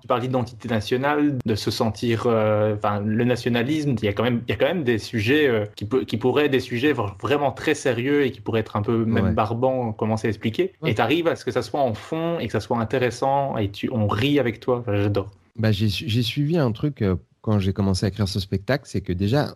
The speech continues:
Speaker 2: euh, quand j'allais en, euh, en Angleterre, il fallait vraiment que, qu'il y ait des blagues, en fait, que ça fonctionne, parce que jouer dans une autre langue est tellement effrayant, il faut vraiment que ça marche.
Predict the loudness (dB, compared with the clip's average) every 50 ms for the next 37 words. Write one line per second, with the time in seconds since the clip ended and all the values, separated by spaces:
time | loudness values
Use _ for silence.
0 | -6 -2 0 0 0 2 0 2 2 2 2 2 2 2 0 -2 -4 -4 -6 -6
1 | -6 -8 -6 -2 0 2 2 4 2 2 0 0 0 0 0 0 -2 -2 -4 -4
2 | -2 0 0 0 2 2 0 0 0 0 -2 -4 -4 -6 _ _ _ -2 -2 0
3 | 0 0 -2 0 0 2 2 0 0 -2 -6 -6 -4 -4 -4 -2 -2 0 0 0
4 | 0 0 0 0 0 0 0 0 0 0 -2 -2 0 -2 -2 -2 -4 _ 0 0
5 | 2 4 4 4 4 2 2 2 2 2 2 0 2 2 2 0 0 0 0 2
6 | 2 4 2 2 2 0 -2 -2 -2 0 0 2 4 4 2 2 0 -2 _ -2
7 | 0 0 0 -2 0 0 0 2 2 2 2 2 2 0 0 0 0 2 2 0
8 | 0 -4 -8 -10 -12